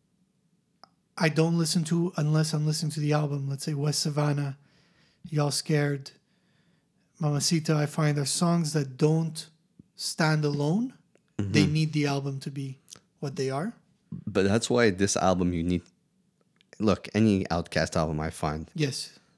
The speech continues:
Speaker 2: you gotta listen to front to
Speaker 1: For
Speaker 2: back.
Speaker 1: sure, for
Speaker 2: It's
Speaker 1: sure.
Speaker 2: like a whole, like,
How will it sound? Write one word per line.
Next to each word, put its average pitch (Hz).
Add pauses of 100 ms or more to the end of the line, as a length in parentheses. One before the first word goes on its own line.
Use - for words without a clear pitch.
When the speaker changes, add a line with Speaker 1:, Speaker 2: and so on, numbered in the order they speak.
(160)
Speaker 2:
you 98
gotta 101
listen 90
to 85
front 80
to -
Speaker 1:
For 65
Speaker 2:
back. 73
Speaker 1:
sure, 135
for -
Speaker 2:
It's -
Speaker 1:
sure. -
Speaker 2:
like 90
a 82
whole, 107
like, -